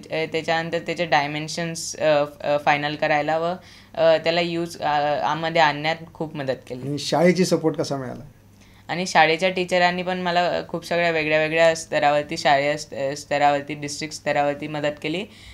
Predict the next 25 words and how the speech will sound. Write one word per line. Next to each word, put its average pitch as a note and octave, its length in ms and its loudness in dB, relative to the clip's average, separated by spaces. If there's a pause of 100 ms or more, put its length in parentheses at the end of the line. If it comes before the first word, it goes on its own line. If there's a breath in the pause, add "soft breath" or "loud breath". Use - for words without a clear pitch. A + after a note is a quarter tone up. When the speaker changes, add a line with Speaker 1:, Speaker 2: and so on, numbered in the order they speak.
(140 loud breath)
Speaker 1:
आणि, E3+ 460 -2
ए, D#3 540 -4
ह्या D#3+ 120 0
पीपीएच D#3+ 460 -4
कपला, E3 680 2
अ, C#3 500 -2 (180)
नॅशनल D#3 400 -2
प्लॅटफॉर्म, D#3+ 420 -2 (160)
अ, D#3 240 -6
वरती D3+ 260 -2
आणण्यासाठी D3+ 480 -2
मदत B2+ 380 -10
केली. C#3+ 160 -20 (340)
Speaker 2:
आता - 180 -4
तुझं F3+ 240 0
अकॅडमिक G#3 560 4
जे F3+ 120 4
वर्ष E3 220 4
सुरू C3 220 -4
आहे, B2+ 120 -8
तुला D3+ 160 -2
आता D#3+ 240 2
तू E3 340 0
नववीमध्ये D3+ 500 2
आहे, G2+ 160 -4